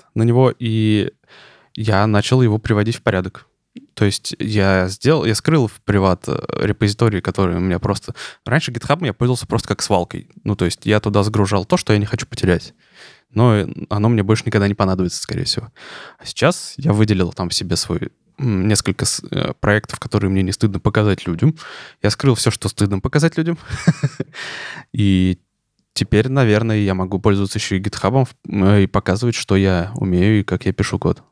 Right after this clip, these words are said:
Вот это хорошее достижение. И, э, здесь в статье тоже об этом говорится. Не стесняйтесь, ну, как бы, не забывайте про свой профиль на гитхабе, потому что это гораздо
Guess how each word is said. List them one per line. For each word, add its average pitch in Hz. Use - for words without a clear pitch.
Вот 92
это 110
хорошее -
достижение. 92
И, 113
э, 78
здесь 117
в -
статье -
тоже 127
об 98
этом 87
говорится. 92
Не 107
стесняйтесь, -
ну, 123
как 110
бы, 101
не 113
забывайте 110
про -
свой 90
профиль 123
на 92
гитхабе, 87
потому 98
что -
это 95
гораздо 104